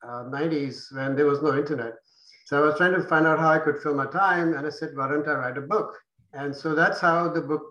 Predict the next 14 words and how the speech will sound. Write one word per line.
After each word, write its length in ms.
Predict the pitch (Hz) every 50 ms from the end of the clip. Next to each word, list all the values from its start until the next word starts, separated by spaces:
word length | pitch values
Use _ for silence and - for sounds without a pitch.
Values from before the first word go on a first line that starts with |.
| - _ -
came 240 | 160 160 151 143
to 100 | - 139
be. 440 | 127 123 156 165 147 123 113 - _ _ _ _ _ _ _ _ _ _ _ _ _ _ -
And 320 | 139 151 165 170 180 170 156
the 340 | 175 175 180 175 175 175 170 170 -
premise 400 | - 190 220 233 294 285 - -
is 240 | 208 190 185 - -
that 400 | - 175 165 160 160 160 156 - -
you 100 | 160 156
have 180 | 151 185 214 226
a 80 | 226
bunch 300 | 190 160 185 180 180 -
of 120 | 185 160 156
guys 680 | 156 156 147 147 147 151 156 151 - - - - -